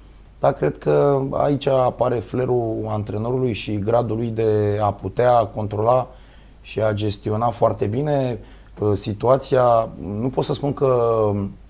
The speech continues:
mi-a, mi-a fost ușor, pot să spun că în ultimele două zile înaintea unui joc, atunci când mi apar jucători de la echipa a doua, uh, reușesc să am, uh, niște ședințe de multe ori, uh,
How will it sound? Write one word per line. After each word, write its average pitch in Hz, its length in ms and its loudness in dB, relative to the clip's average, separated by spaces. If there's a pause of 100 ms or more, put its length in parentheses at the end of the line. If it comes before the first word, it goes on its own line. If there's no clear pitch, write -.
(520)
mi-a, 113 360 -2
mi-a 104 180 0
fost 107 240 -4
ușor, 120 280 0
pot 120 160 -4
să - 120 -4
spun 120 240 -4
că 117 100 -2
în 117 80 0
ultimele 117 640 0 (520)
două 117 360 2
zile 120 220 0
înaintea 113 360 0
unui 110 220 0
joc, 110 220 -4
atunci 110 300 0
când - 140 -4
mi 107 100 -2
apar 110 280 4
jucători 107 440 0
de 101 60 0
la 104 200 4
echipa 104 300 -2
a 107 40 4
doua, 104 520 4 (880)
uh, 101 520 0 (240)
reușesc 107 720 -4
să - 240 -6
am, 110 300 4
uh, 101 500 2 (640)
niște 104 280 -6
ședințe 107 640 0
de 101 140 0
multe 110 340 -2
ori, 113 420 0
uh, 104 180 4